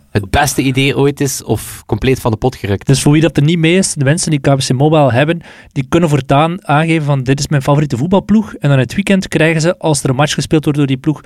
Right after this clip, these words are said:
Speaker 2: korte video's te zien als er voor de goal valt of een belangrijke actie geweest is.
Speaker 1: Ja.
Speaker 2: Dat is, eh,
Speaker 1: Dat
Speaker 2: enerzijds
Speaker 1: zijn
Speaker 2: zou je kunnen denken, "Die mensen hebben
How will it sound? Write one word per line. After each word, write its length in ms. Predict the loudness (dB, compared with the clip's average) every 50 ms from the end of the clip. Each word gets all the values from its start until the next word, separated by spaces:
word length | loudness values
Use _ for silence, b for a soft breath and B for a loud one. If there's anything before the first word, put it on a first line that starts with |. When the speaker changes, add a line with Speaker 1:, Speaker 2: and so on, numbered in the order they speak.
| B B B B B B B B
Speaker 2:
korte 280 | 0 0 0 2 0 -2
video's 460 | -2 0 2 2 2 2 2 -2 -2
te 120 | -2 -2 0
zien 180 | 0 0 0
als 180 | 0 -2 -2 0
er 80 | -2 -2
voor 120 | -2 0
de 100 | 0 2
goal 240 | 2 2 2 2 2
valt 280 | 2 2 0 0 0 -2
of 100 | -4 -4
een 140 | -4 -4 -2
belangrijke 340 | -2 0 0 0 -2 -2
actie 300 | -2 -4 -4 -4 -4 -2
geweest 340 | 0 2 2 0 0 -2 -4
is. 160 | -6 -8 -8 -8 -6
Speaker 1:
Ja. 240 | -4 -4 -4 -4 -8 -10 -12 b b b -2
Speaker 2:
Dat 200 | 0 0 2 2
is, 260 | 2 0 0 -2 -4
eh, 160 | -2 0 2
Speaker 1:
Dat 1000 | 2 2 2 0 -4 _ _ _ _ _ _ _ _ _ _ _ _ -4 -2 2
Speaker 2:
enerzijds 160 | 2 4 4
Speaker 1:
zijn 160 | 2 2 2 0
Speaker 2:
zou 120 | 0 0
je 60 | 0
kunnen 180 | 2 0 2 2
denken, 400 | 2 2 0 0 -4 -4 -4 -2
"Die 100 | 0 0
mensen 280 | 0 0 -2 -2 -4
hebben 180 | -4 -6 -6 -6